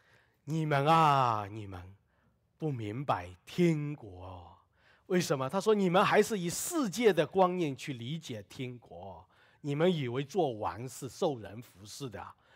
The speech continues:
天国做王的都是服侍人的，所以是你们去服侍人，不是多少天使来服侍你。”所以我们想天国还是用世上的观念一直想，啊，天国应该是这样，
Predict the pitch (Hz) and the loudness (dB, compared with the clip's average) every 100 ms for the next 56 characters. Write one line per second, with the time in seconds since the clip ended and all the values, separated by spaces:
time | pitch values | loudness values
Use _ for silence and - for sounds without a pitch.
0 | - _ - 254 285 302 196 185 185 233 | -20 _ 4 6 6 4 6 6 8 6
1 | 170 92 131 131 113 139 - - 104 90 | 6 4 -2 -4 -4 -8 -8 -12 -14 -16
2 | - 120 95 90 92 78 - _ _ _ | -12 -12 -14 -18 -18 -20 -20 _ _ _
3 | _ _ _ - 208 185 214 180 156 170 | _ _ _ 6 6 6 2 2 4 4
4 | 262 262 190 151 196 - 220 139 214 202 | 4 2 0 -2 -4 0 2 6 8 8
5 | 117 - _ _ _ 165 214 226 185 254 | 4 -12 _ _ _ 6 8 6 6 6
6 | 220 151 - 202 202 147 127 160 - 139 | 6 4 2 -2 0 -4 0 -2 -2 -10
7 | - 165 117 117 135 92 _ _ _ _ | -6 -6 -6 -8 -10 -10 _ _ _ _
8 | _ _ _ _ 214 170 135 127 170 180 | _ _ _ _ -2 2 2 2 -2 0
9 | 160 127 113 180 185 131 104 120 143 143 | -2 -2 -2 -2 -2 -4 -6 -6 -4 -6
10 | 135 - 208 135 - 131 113 110 127 123 | -6 -10 -10 -8 -6 -6 -6 -10 -10 -8
11 | 117 95 _ _ 185 160 127 123 - 143 | -12 -16 _ _ -10 -8 -10 -12 -2 -2
12 | 92 82 _ _ _ 135 117 - 156 151 | -2 -12 _ _ _ -4 -4 -4 -6 -6
13 | 123 104 120 117 107 98 - 98 98 85 | -8 -10 -10 -10 -12 -14 -18 -20 -20 -20
14 | - | -20